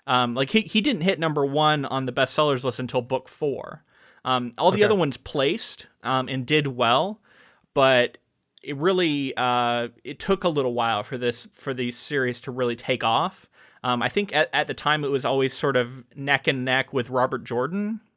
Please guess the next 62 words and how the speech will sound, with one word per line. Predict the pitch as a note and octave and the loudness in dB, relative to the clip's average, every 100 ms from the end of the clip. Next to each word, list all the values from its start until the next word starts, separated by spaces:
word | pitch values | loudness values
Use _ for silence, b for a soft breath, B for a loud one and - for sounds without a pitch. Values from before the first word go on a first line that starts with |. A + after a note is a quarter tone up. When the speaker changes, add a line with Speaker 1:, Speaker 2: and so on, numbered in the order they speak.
| _ E3 | _ -2
Speaker 1:
who, | E3+ E3 - | -2 -4 -2
who | E3 D#3 | -2 0
we | D#3+ | -2
may | D#3+ D#3 | 0 2
cover | E3 D#3+ E3+ | 2 2 0
at | - | 0
some | D#3+ D3+ | -6 -6
point | E3 D#3 | -8 -8
when | C#3+ | -10
the, | C#3 | -10
when | C3 C3+ C3 | -10 -8 -4
Wheel | C#3 | -4
of | C3 | -2
Time | D3+ D#3+ | -2 -2
comes | D#3 E3+ E3+ | -4 -6 -2
out. | F3 F3 B B B B B2 | -2 -4 B B B B 0
Um, | B2 B2 | 0 0
Speaker 2:
Mm-hmm. | |
Speaker 1:
he's | B2 C#3 | -2 -2
another | C#3 D#3+ | -2 0
big | D3 B2+ | 0 -2
fantasy | - C#3+ C#3 - D3 | -2 -4 -4 -4 -2
author, | D3+ | 0
and | C#3+ | -2
in | C3 | -2
fact, | G3 F#3+ | 4 4
he | - | 2
got | D3+ D#3+ | 2 4
a | D#3+ | 4
Jo-, | C#3 D#3 | 0 -4
he | C#3+ | -6
got | D3+ D#3 C#3+ | 0 2 2
a, | B2+ | -2
we'll | C#3 C#3 | -4 -6
talk | C#3+ B2+ | 0 0
about | A#2 A#2 | 2 -2
it, | A#2 B2+ | -2 -2
but | B2 | -4
he | C#3+ | 2
got | D#3+ D3+ | 4 4
a | |
Robert | C#3 C3+ A#2+ | 4 2 0
Jordan | C3 C3 A2+ | 0 0 -2
quote | - D#3 B2 G#2 - - _ | 4 6 6 4 -6 -20 _
for | C#3+ B2 | 0 0
his | A#2+ | 0
first | - C3 - | 0 -2 0
novel, | C3+ B2+ A#2 | 2 2 0
and | A#2 | -2
that | A2+ B2+ | -2 -2
was, | A#2 A2 | -4 -2
like, | A2 G#2+ | -4 -4
really | C3 A#2+ | -4 -2
big | A#2 A#2+ G#2+ G2+ | 0 0 -2 -6
and, | G2+ - | -10 -10
and | A#2 A2 | -8 -4
selling | B2 A#2 | -2 -2
a | A2 | -4
bunch | A#2+ A#2+ | -8 -12
of | - | -6
copies. | - A2+ A2+ B2 | 0 0 0 -4
Speaker 2:
Wow, | A2 A2 | -2 -4